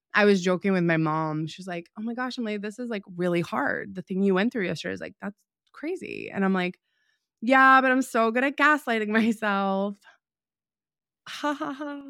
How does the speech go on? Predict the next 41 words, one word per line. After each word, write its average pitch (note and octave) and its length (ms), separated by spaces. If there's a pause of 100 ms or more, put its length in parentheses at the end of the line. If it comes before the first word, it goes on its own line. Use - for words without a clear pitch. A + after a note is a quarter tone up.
(600)
No, C#4+ 60
but, C#4+ 100
like, B3+ 180
honestly, G3+ 640
<laughs> F#3+ 120
that's G3+ 260
the G#3+ 100
thing C#4 300
is F3+ 100
I F3+ 140
am F#3 200
really F3 220
good G#3 240
at F3 140
being F3+ 180
like, F3+ 220
"Everything's D4 340
fine." G3+ 420 (360)
And G#4 100
I B4+ 80
think C5+ 160
a F#4+ 40
lot G3 180
of F#3+ 80
it F3+ 100
is F3 160
that F3 140
I'm D#3 140
optimistic. E3 680
I - 100
think F#3+ 160
I, F3+ 60
like, D#3+ 180
truly F3 440
am D3+ 140
an D3 60
optimistic D#3+ 480
person. A3 360
And D#3+ 100
I D#3+ 100
think E3 220